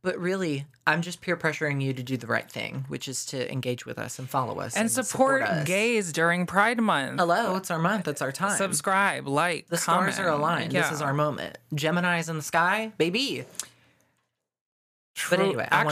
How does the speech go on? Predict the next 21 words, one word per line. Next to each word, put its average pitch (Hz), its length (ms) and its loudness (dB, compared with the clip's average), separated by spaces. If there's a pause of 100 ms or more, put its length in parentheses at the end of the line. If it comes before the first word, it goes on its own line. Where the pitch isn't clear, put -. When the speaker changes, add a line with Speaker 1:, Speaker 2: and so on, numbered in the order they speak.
Speaker 1:
to 262 40 0
Speaker 2:
Actually, 214 240 2
Speaker 1:
acknowledge 214 240 2
it. 170 100 0
Speaker 2:
Gemini 196 280 2
season 175 320 -4
just 151 180 -6
ended 131 260 -2
today. 135 320 -4 (1300)
Sad. 120 260 0 (760)
<laughs> - 60 -12 (1000)
Speaker 1:
Well, 175 220 2
today's 190 340 -4
the 139 80 -2
last 131 360 0
day, - 160 -8
isn't 143 220 -6
it? 202 200 -4 (500)
Speaker 2:
I 131 100 2
don't 139 160 0
know. 120 340 0